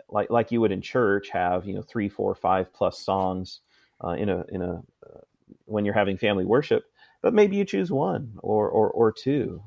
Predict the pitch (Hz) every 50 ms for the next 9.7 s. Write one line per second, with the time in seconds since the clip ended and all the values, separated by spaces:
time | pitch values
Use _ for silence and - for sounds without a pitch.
0 | - _ - 92 92 90 90 92 92 92 92 90 90 - _ _ _ _ _ _
1 | - 95 90 - - 127 120 113 104 92 90 87 - _ _ _ _ _ _ _
2 | - 87 85 80 82 - - 104 92 110 117 113 107 95 90 - - - 107 107
3 | - - - _ _ _ _ _ - 110 110 110 - - 175 170 156 123 127 127
4 | - - - - - 131 143 160 175 175 165 156 147 - - 143 143 139 139 143
5 | 151 147 147 - 104 92 85 - - - 101 92 78 - - _ _ _ _ _
6 | _ _ - 95 90 - - 117 113 117 - - - 127 120 - 120 - - -
7 | 120 117 117 117 113 110 - - - _ _ _ _ _ _ _ _ _ - -
8 | 101 98 98 98 95 92 95 98 110 120 - _ _ _ _ _ _ _ - -
9 | _ _ _ - 117 117 113 110 113 - - 107 110